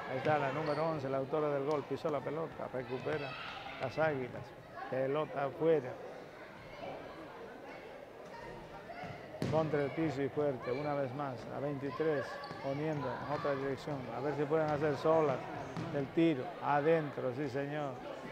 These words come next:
se paró, se acomodó y empató el partido, la número ocho, las Águilas están uno, Real Sport uno, uno por uno. Ya se movió la pelota,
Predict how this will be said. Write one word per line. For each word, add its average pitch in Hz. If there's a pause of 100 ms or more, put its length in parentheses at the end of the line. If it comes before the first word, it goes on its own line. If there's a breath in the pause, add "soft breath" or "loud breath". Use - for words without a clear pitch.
(340)
se 147
paró, 143
se 127
acomodó 139
y 147
empató 135
el 143
partido, 135 (100)
la 139
número 147
ocho, 131
las 120
Águilas 135
están 135
uno, 160
Real 147
Sport 135 (1000)
uno, 185 (1400)
uno 160
por 135
uno. 139 (2250)
Ya 143
se 135
movió 147
la 147
pelota, 143